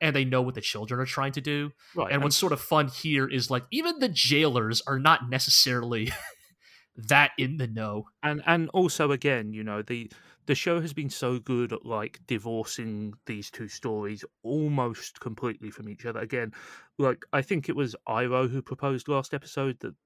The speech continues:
Speaker 2: the, the farm, the academy segments take place in the past, and the thing that they're trying to prevent is the thing which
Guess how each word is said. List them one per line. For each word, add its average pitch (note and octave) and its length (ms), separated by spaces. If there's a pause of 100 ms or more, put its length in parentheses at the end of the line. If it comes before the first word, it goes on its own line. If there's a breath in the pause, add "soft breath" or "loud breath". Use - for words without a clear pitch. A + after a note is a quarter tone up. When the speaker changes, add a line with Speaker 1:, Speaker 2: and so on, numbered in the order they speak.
(560)
Speaker 2:
the, A2 320 (960)
the G#2+ 120
farm, A2+ 600
the G#2+ 120
academy G#2+ 500
segments G#2+ 600 (420 soft breath)
take B2 220
place B2 240
in B2 100
the A2 80
past, A#2 680
and A2+ 160
the G#2+ 60
thing A2+ 280
that - 140
they're G#2 140
trying G#2 480
to - 100
prevent G#2+ 500 (240)
is G#2 400 (400)
the G#2+ 100
thing G#2 320
which G#2 260